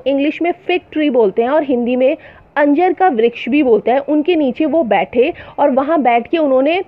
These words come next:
ये क्या की? बैठने की प्रतिज्ञा ली और वहाँ पे उन्होंने एक ज्ञान प्राप्त किया। किन्होंने? गौतम बुद्ध ने। जब, जब उन्होंने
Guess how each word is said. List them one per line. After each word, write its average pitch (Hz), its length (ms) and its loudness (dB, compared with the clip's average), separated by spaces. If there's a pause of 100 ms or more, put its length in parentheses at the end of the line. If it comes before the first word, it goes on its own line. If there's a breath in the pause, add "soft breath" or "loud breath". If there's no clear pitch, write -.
(280 loud breath)
ये 370 200 0
क्या 311 280 0
की? 330 200 0
बैठने 262 400 0
की 349 240 0 (220)
प्रतिज्ञा 233 480 0
ली 311 160 2
और 320 200 0
वहाँ 247 340 -4
पे 330 60 -4
उन्होंने 269 300 0
एक 294 300 -2 (300 loud breath)
ज्ञान 233 380 0
प्राप्त 190 340 -6
किया। 214 140 0
किन्होंने? 339 600 -2
गौतम 226 520 0
बुद्ध 196 360 -2
ने। 190 200 -4 (280 loud breath)
जब, 277 360 0 (540)
जब 262 260 0
उन्होंने 320 440 0